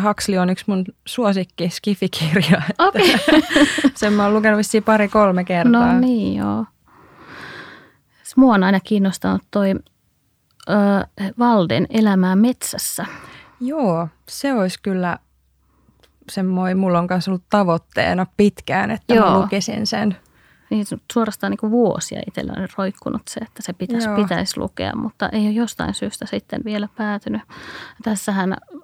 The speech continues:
Speaker 2: tässä kirjassahan, niinkö, eikö tää kerro siitä, kun tää, ö, päähenkilö ra-, rakentaa me-, metsän rannalle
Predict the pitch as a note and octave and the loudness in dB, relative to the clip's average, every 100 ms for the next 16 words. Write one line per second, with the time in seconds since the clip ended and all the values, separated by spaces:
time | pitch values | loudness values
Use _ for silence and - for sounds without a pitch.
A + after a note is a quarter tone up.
0 | _ _ _ - - - G3+ G#3 G3 F#3 | _ _ _ -20 -12 -8 -8 -4 -2 -2
1 | F#3 G3 G3 F#3+ G3 G3 G3+ G3 G3 - | -2 -4 -4 -4 -4 -6 -6 -6 -6 -8
2 | F#3 F#3 F#3+ G3 F#3+ G3+ - G3 - - | -10 -8 -8 -8 -8 -10 -10 -10 -12 -10
3 | - - - _ _ _ A3 - _ _ | -8 -8 -12 _ _ _ -20 -20 _ _
4 | - F3+ E3+ E3+ - - F#3 - - - | -8 -6 -6 -8 -14 -18 -18 -20 -20 -20
5 | - - - _ G3 F3 F3+ E3+ E3+ - | -20 -20 -20 _ -2 0 -2 -2 -4 -6
6 | - - F#3 - F#3+ G3 F#3+ F3+ E3+ G3 | -10 -14 -12 -6 -4 -2 -4 -2 -2 -2
7 | - - G#3+ - E3+ F3 E3+ F3+ F#3 - | -4 -4 -4 -4 -4 -4 -4 -4 -4 -6